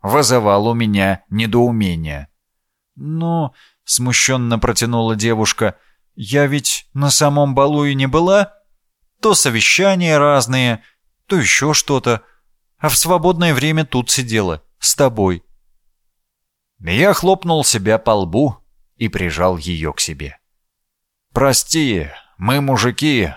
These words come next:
иногда бываем слишком толстокожими. Спасибо тебе». У двери раздалось покашливание.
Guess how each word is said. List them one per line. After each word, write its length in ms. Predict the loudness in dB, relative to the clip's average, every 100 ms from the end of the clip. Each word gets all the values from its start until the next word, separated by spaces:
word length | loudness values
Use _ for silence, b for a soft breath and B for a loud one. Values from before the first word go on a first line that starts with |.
| -12
иногда 400 | -8 -6 -2 -2
бываем 560 | 0 0 2 0 -2 -10 -6
слишком 480 | -4 -2 -4 -4 -2
толстокожими. 960 | -2 -2 -2 -4 0 0 -2 -6 -12 _ _ _ _ _ _
Спасибо 540 | -6 -2 -2 -2 -4
тебе». 340 | -6 -6 -8 -10 _ _ _ _ _ _ _ _ _ _ _ _
У 120 | -4 -2
двери 280 | 0 2
раздалось 600 | 2 2 2 2 4 2 2
покашливание. 920 | -2 0 0 0 -4 -6 -8 -12